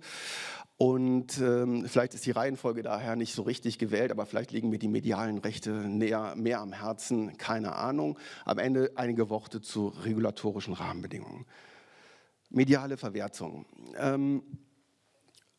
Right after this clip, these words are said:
hier muss ich schon wieder beginnen mit dem Publisher. Ohne den Publisher geht auch bei der medialen Verwertung nicht ein, nichts. Ein Third-Party-Veranstalter,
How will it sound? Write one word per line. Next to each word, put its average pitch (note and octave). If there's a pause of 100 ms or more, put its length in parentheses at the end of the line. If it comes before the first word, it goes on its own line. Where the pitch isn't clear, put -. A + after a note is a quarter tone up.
(200)
hier F3+
muss F3+
ich F3
schon D3+
wieder F3
beginnen C3
mit A#2+
dem G#2
Publisher. C#3+
Ohne C3
den A#2+
Publisher A#2+ (240)
geht B2 (240)
auch A2
bei G#2+
der G#2+
medialen G#2
Verwertung A2
nicht B2
ein, A2 (240)
nichts. -
Ein A2+ (200)
Third-Party-Veranstalter, C3